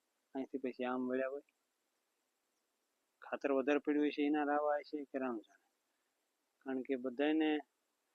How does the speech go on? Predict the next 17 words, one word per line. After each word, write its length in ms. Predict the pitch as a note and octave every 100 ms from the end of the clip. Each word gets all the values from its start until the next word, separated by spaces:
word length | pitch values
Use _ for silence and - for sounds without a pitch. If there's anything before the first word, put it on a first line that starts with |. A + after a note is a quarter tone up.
| _ _ _ _ _ _ D3+
બધાય 260 | C3+ D#3+
ખેતરમાં 420 | D3 D3+ D#3 D3
કાશીરામભાઈને 640 | C3+ C#3 C#3+ C#3 A#2+ B2 B2
એ 40 |
રીતનો 240 | A#2 A2+ A2+
પ્રોબ્લેમ 320 | - A2 G#2+ G2+
છે. 140 | - - - -
પણ 220 | C3 A#2+
આ 200 | A#2+ A2+ G#2+ - _ -
દવા 320 | C3 D3 E3
છાંટ્યા 380 | D#3+ D#3+ E3 D3+
પછીનો 360 | D#3 E3 D#3+ D3+ D3+ D#3 _ _ - - _ _
સુધારો 360 | D3 C#3 D3 C3
ઘણો 220 | C#3+ D#3
છે. 180 | C#3 C#3 D#3 -
આ, 140 | C3+
આ, 60 | D3